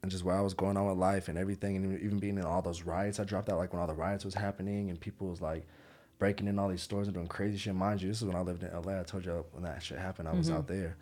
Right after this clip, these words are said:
Speaker 1: And people was breaking the stores. I'm talking Rodeo Drive. They running inside Louis Vuitton, like, all the craziest shit. They're flipping cop cars over, lighting them on fire. Like, it was nuts.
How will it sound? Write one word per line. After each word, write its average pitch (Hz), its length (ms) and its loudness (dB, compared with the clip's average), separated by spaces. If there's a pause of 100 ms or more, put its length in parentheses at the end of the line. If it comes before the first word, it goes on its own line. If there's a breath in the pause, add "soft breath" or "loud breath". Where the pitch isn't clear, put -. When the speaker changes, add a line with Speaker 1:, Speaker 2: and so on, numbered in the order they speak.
(520 loud breath)
Speaker 1:
And 82 220 0
people 107 260 0
was 85 100 0
breaking 92 280 0
the 73 80 -2
stores. 104 300 4
I'm 113 80 0
talking 87 160 0
Rodeo 87 340 2
Drive. 95 300 2
They 98 80 0
running 92 260 -2
inside 85 380 -4
Louis 98 180 0
Vuitton, 92 560 -2
like, 85 160 -4
all 98 100 2
the 90 180 -4
craziest 120 540 -2
shit. 113 220 -2
They're 104 80 0
flipping 104 340 0
cop 104 280 2
cars 101 240 0
over, 101 160 2
lighting 92 240 2
them 101 120 0
on 95 100 0
fire. 98 380 -2
Like, 87 120 -4
it 92 80 -2
was 85 180 -4
nuts. 90 540 -4